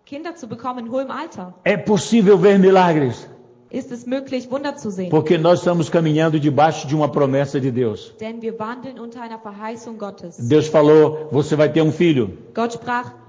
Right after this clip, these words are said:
Speaker 1: du wirst ein Kind bekommen.
Speaker 2: Essa é a promessa de Deus.
Speaker 1: Das ist die Verheißung
Speaker 2: E
Speaker 1: Gottes.
Speaker 2: Deus vai cumprir a promessa dele.
Speaker 1: Und Gott wird seine Verheißung erfüllen.
Speaker 2: E Deus cumpriu a promessa dele
Speaker 1: Und Gott hat seine Verheißung erfüllt.
Speaker 2: na vida de Abraão.
Speaker 1: Im Leben von Abraham.
Speaker 2: E Deus vai cumprir na sua vida.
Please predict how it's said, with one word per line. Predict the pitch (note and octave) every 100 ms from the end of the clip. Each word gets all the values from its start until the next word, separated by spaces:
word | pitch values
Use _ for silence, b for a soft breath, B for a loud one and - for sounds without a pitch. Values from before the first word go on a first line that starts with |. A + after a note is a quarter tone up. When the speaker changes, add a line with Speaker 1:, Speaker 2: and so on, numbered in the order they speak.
| -
Speaker 1:
du | C#4+
wirst | D#4 C4+
ein | B3
Kind | - B3+
bekommen. | - - -
Speaker 2:
Essa | F3 F3+ F#3
é |
a | D#3+
promessa | D#3+ D#3 D#3 D3+ D#3+
de | C#3
Deus. | C#3 D3 A#2+ - -
Speaker 1:
Das | G#3+ A3+
ist | A3+
die | B3
Verheißung | A#3 A3+ B3+ D#4 D#4+ D4
Speaker 2:
E |
Speaker 1:
Gottes. | E3+ E3
Speaker 2:
Deus | D3 F#3 F#3+ F3+ D3
vai | D#3+ E3
cumprir | F3 D3 D#3+ E3+
a |
promessa | D3+ D3 C#3+ C#3+ D3+
dele. | C3 C3 A2+ G#2
Speaker 1:
Und | A3+
Gott | - A#3+ -
wird | C4+
seine | A#3 A#3
Verheißung | A#3 A3+ A3 A3+
erfüllen. | A#3 A#3 D4+
Speaker 2:
E | E3
Deus | C3 F3+ F#3 -
cumpriu | F#3 D#3+ F3 F#3+
a | F3
promessa | D#3 D3+ D#3 D3+ D3+
dele | C3+ C3+ A#2
Speaker 1:
Und | F#2+
Gott | A3+ A#3+
hat | B3+ A#3+
seine | A#3 A#3+
Verheißung | A#3 A#3+ A#3
erfüllt. | G#3+ C3+ D3
Speaker 2:
na | D3
vida | C#3 C3 F3 D#3
de | C#3
Abraão. | D3 C#3 C#3 C3 A2+ F#2+
Speaker 1:
Im | A3+ A3
Leben | B3 A#3+
von | - A3+
Abraham. | G#3 G3+ -
Speaker 2:
E | C#3
Deus | D3+ D#3+
vai | D3 D#3
cumprir | D#3 D3 D#3 D3+
na | C#3+
sua | - D#3
vida. | C3+ D#3 B2+